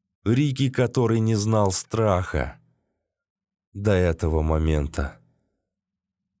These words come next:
На соседней с Рики кушетке лежала Пати – и, к счастью, еще спала. То, что было его сыном, дергалось и извивалось рядом.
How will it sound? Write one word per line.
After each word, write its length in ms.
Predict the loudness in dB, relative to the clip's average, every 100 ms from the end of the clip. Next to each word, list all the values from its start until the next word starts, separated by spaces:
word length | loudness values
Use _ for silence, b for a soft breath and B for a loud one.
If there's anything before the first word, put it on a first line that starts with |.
| _
На 160 | -2 0
соседней 640 | 2 2 2 0 0 2
с 100 | 2
Рики 320 | 2 2 0 0
кушетке 600 | 0 0 2 0 0 0
лежала 480 | 0 2 2 2 0
Пати – 640 | 0 2 2 -2 -6 -10 _ _ _ _ _
и, 120 | -4
к 60 | 0
счастью, 580 | 0 2 2 0 0 0
еще 280 | 2 0 -2
спала. 680 | 0 0 2 2 0 -6 _ _ _ _ _ _ _
То, 140 | -2
что 220 | -2 -2 0
было 260 | 0 2
его 240 | 2 0 0
сыном, 500 | 0 2 2 0 0
дергалось 680 | 0 2 2 2 0 2
и 60 | 0
извивалось 760 | 2 2 2 2 2 0 -2 -2
рядом. 600 | 0 0 0 -4 -8